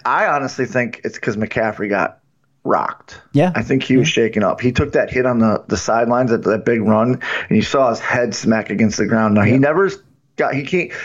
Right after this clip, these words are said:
Speaker 1: he went out for the next play to the sidelines.
Speaker 2: Yep.
Speaker 1: So you don't know officially if he's hurt, but I think he was rattled.
Speaker 2: Yeah, oh, yeah, yeah, yeah. So
Speaker 1: And it showed later on in the game 'cause his legs, you know, he's not one, he, he's guaranteed to break at least two tackles every time he touches the ball.
Speaker 2: Yeah.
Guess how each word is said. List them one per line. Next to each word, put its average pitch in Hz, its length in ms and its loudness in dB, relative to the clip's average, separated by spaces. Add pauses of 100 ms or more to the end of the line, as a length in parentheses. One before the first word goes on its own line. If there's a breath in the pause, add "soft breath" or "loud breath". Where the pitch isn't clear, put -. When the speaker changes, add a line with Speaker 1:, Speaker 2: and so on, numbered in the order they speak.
(140 loud breath)
Speaker 1:
he 151 100 0
went 160 160 4
out 180 160 2
for 170 60 -6
the 165 80 2
next 143 240 -2
play 147 200 2
to 139 80 4
the 113 120 2
sidelines. 110 720 -2
Speaker 2:
Yep. 131 160 2 (320 loud breath)
Speaker 1:
So - 120 0
you 139 80 4
don't 156 220 2
know 151 160 4
officially 139 380 2
if 117 40 2
he's 110 140 2
hurt, 131 320 -2 (240 loud breath)
but 110 80 2
I 113 120 2
think 180 200 0
he 123 140 2
was 113 160 2
rattled. 98 480 0
Speaker 2:
Yeah, 139 120 4
oh, 226 100 4
yeah, 254 320 4
yeah, 175 200 4 (420 loud breath)
yeah. 147 80 2 (680)
So - 160 0
Speaker 1:
And 143 80 0
it 131 80 -2
showed 123 560 0
later 117 240 2
on 110 60 2
in 107 40 0
the 107 80 2
game 101 400 0
'cause 104 180 0
his 113 160 2
legs, 110 640 0 (920)
you 123 120 4
know, 107 200 2
he's 160 320 0
not 208 220 2
one, 139 260 2
he, 170 320 2
he's 165 240 2
guaranteed 160 560 0
to 131 60 2
break 117 280 0
at - 80 0
least 117 240 0
two 131 140 2
tackles 107 420 0
every 98 160 4
time 104 200 0
he 104 100 0
touches - 360 -4
the - 60 -6
ball. - 380 -2
Speaker 2:
Yeah. 147 240 2